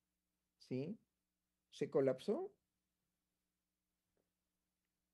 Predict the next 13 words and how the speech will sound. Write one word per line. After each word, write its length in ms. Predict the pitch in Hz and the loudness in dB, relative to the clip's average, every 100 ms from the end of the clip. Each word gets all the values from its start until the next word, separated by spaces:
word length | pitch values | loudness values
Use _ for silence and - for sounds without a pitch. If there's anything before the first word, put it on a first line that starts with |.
| _ | _
Es 240 | 202 247 269 | 6 8 10
el 200 | 254 226 | 10 10
hombre 340 | 233 269 254 | 8 8 6
que 200 | 254 170 | 10 12
odia 640 | 185 262 247 175 139 123 - _ _ _ _ | 12 12 12 10 2 0 -6 _ _ _ _
a 80 | 147 | 0
la 140 | 151 | 2
madre 420 | 170 202 233 160 151 | 2 4 4 2 0
de 80 | |
sus 260 | 190 240 226 | -2 -4 -4
hijos, 580 | 226 - 226 - - - _ _ _ _ _ _ _ _ | -4 -2 -2 -4 -20 -20 _ _ _ _ _ _ _ _
la 140 | - 151 | 2 6
denigra, 600 | 156 180 233 180 175 254 | 6 6 6 8 6 6